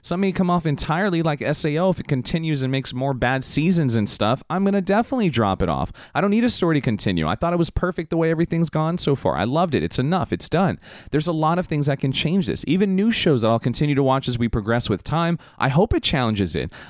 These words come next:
I'm excited for a lot of things that are gonna be coming out as time goes on, because I have no doubt with the progression of anime right now, and Disney themselves even trying to buy their own anime production company,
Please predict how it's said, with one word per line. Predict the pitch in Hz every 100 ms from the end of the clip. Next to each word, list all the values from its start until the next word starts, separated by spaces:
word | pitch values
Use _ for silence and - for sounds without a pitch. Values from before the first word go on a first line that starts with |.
| -
I'm | 156
excited | 202 - 175 180 190
for | -
a | 156
lot | 151 170
of |
things | 156 170 170
that | 147
are |
gonna | 139 147
be | 143
coming | 131 147 143 135
out | 135
as | 127
time | - 135 123
goes | 117 107
on, | 120 208
because | 90 95 120
I | 139
have | 117
no | 110 143
doubt | 175 127 151
with | 127 113
the |
progression | 107 107 95 104 - 160
of |
anime | 135 113 107
right | 107 107
now, | 107 107 107
and | 95 90
Disney | 123 196 185
themselves | 170 123 - 165 160 113
even | 107
trying | 98 110 95
to |
buy | 80 - 113 127
their | 117
own | 110
anime | 104 104 101
production | 95 87 90 - -
company, | - 82 92 104